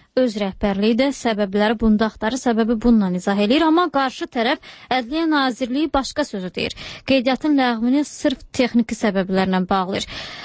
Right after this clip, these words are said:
Azadlıq Radiosunun müxbiri Babək Bəkir keçən həftə bu işlə bağlı sonuncu məhkəmə prosesində olmuşdu, məhkəmə iclasında olmuşdu. Həmin məhkəmədə tərəflər hansı iddialarla çıxış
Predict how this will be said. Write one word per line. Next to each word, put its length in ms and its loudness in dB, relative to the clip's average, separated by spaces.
Azadlıq 380 -2
Radiosunun 440 2
müxbiri 360 0
Babək 440 -2
Bəkir 400 -2
keçən 360 0
həftə 300 -2
bu 160 2
işlə 340 2
bağlı 520 0
sonuncu 420 2
məhkəmə 400 2
prosesində 560 0
olmuşdu, 420 2
məhkəmə 320 0
iclasında 400 0
olmuşdu. 400 0
Həmin 240 2
məhkəmədə 500 0
tərəflər 400 0
hansı 380 2
iddialarla 500 0
çıxış 320 -4